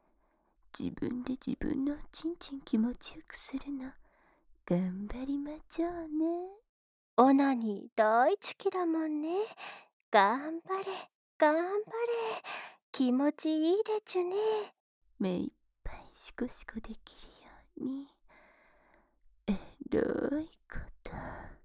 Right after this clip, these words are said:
Speaker 1: してあげなきゃいけませんね。<laughs>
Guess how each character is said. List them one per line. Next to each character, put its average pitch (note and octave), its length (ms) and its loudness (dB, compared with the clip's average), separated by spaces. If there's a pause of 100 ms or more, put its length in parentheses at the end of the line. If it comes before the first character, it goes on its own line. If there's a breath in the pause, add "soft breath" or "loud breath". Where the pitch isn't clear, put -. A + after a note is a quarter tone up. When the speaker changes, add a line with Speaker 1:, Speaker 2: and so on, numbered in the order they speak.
(720)
Speaker 1:
し - 260 -6
て - 300 2
あ G#3+ 60 -2
げ B3+ 240 -6
な - 60 -10 (200)
き - 140 -12
ゃ C#4 40 -6
い A#3+ 160 -8
け G#3+ 140 4
ま G#3+ 140 2 (120)
せ - 200 -8
ん A3 360 -12
ね。 C4+ 300 -10 (1080)
<laughs> C#4 380 0